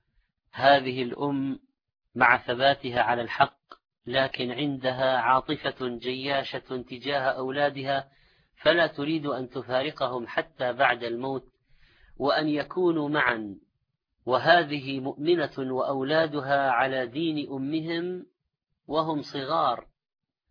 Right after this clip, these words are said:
فلا تريد أن يتفرقوا في مدافن الكفار،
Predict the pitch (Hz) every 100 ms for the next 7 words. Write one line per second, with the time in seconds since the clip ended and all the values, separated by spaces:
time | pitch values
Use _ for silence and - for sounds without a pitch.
0 | _ - 139 185 - 185 190 175 170 151
1 | 156 147 - 143 165 156 147 143 143 135
2 | - 139 127 123 139 - 127 120 - 123
3 | - 131 123 104